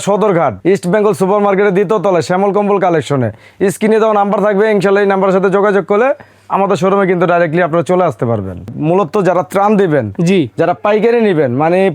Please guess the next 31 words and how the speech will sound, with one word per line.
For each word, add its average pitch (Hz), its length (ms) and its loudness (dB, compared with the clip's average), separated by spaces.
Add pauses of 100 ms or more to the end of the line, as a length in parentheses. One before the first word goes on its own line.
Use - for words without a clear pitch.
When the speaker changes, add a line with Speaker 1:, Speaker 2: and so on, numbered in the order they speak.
Speaker 1:
পঞ্চাশ 202 360 0
পিস 185 200 0
সর্বনিম্ন 208 500 2
আমাদের 185 240 0
কাছে 175 220 2
অর্ডার 175 240 0
করতে 165 260 -2
হবে। 175 180 0 (240)
Speaker 2:
আচ্ছা। 196 220 0
Speaker 1:
কেউ 190 180 0
খুচরা 208 320 0
নিয়ে, 208 120 2 (160)
নিতে 202 240 0
চাইলে 208 240 2 (500)
আপনারা 170 240 0
নক 180 200 0
দিবেন 202 240 2
না, 254 60 0 (580)
চলে 202 220 2
আসবেন 196 260 0
দোকানে, 220 240 2 (100)
আপনারা 185 280 2
দশ 185 140 0
পিস 170 160 -2
নেওয়ার 170 280 0
সুযোগ 156 260 -2
পাবেন। 110 240 -2 (260)
তো - 100 0
ভাই 214 180 2
দেখেন, 214 280 2
আমাদের 202 180 2